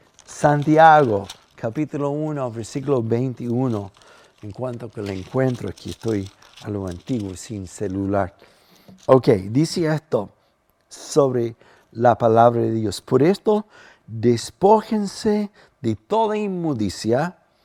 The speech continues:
y de la maldad que tanto abunda, para que puedan recibir con humildad la palabra sembrada en ustedes, lo cual tiene poder para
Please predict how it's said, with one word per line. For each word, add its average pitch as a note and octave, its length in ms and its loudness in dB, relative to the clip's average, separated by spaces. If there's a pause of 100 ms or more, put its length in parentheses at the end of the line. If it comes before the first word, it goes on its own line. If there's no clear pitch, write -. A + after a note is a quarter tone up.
(280)
y G#2+ 180 2
de G#2+ 180 4
la G#2+ 180 2
maldad B2 560 2 (240)
que G#2 160 -6
tanto C#3+ 360 2
abunda, G#2+ 560 0 (360)
para A2 260 0
que A2+ 160 -2
puedan F3 480 6
recibir C#3 640 -2
con G3 520 -4 (140)
humildad D#3 1200 0 (1400)
la D#3+ 240 2
palabra C#3 520 2
sembrada C#3 840 2
en D#3 120 -4
ustedes, A#2 480 -8
lo A2+ 100 -10
cual B2+ 280 -2
tiene D3 240 -4
poder B2 400 -4
para B2+ 420 -4